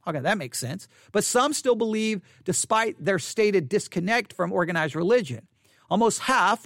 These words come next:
forty-eight percent, believe Jesus Christ is the Son of God the Father. A third, thirty-three percent, say Jesus was born in Bethlehem more than two thousand years ago. And fewer than fifteen percent believe the Son of God existed before Jesus was born. Those are the religiously unaffiliated,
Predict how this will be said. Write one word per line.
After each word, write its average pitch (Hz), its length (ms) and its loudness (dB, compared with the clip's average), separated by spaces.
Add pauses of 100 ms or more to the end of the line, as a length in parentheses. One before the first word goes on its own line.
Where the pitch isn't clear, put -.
(120)
forty-eight 233 560 0
percent, 190 400 -2
believe 185 300 0
Jesus 196 380 -6
Christ 165 320 -2
is 156 100 -8
the 151 80 -10
Son 185 240 0
of 202 100 -6
God 170 240 2
the 196 80 -8
Father. 127 420 -4 (400)
A 180 80 2
third, 226 480 4
thirty-three 208 380 0
percent, 180 340 -4
say 175 140 -2
Jesus 190 400 -4
was 175 80 -6
born 185 220 0
in 170 100 -2
Bethlehem 139 580 -4 (220)
more 196 160 4
than 180 120 0
two 190 120 0
thousand 156 340 0
years 165 220 0
ago. 127 320 -8 (300)
And 156 120 2
fewer 240 300 2
than 196 120 0
fifteen 254 360 -2
percent 190 320 -2
believe 180 220 0
the 202 80 -4
Son 208 220 0
of 185 60 -6
God 170 160 2
existed 165 440 -4
before 165 280 -4
Jesus 139 400 -6
was 165 140 -10
born. 165 280 -2 (180)
Those 240 180 2
are 302 80 4
the 240 100 2
religiously 208 760 2 (100)
unaffiliated, 190 840 -2